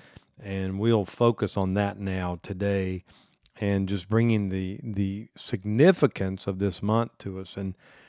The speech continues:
I'm titling this, "What's in Us is Coming Out of Us," because the Lord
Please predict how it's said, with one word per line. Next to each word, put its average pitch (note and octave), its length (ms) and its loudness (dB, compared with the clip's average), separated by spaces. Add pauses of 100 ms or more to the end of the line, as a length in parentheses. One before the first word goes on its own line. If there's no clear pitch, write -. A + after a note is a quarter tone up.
(160)
I'm G2 140 -2
titling A#2 600 -2
this, G2+ 260 -4
"What's A2+ 280 4
in B2 220 4
Us F2 380 -4 (280)
is G#2 200 -2
Coming G2 360 0
Out F#2+ 240 0
of F2+ 200 -6
Us," - 300 -18
because G#2 440 2 (580)
the A2 80 -2
Lord G#2+ 260 0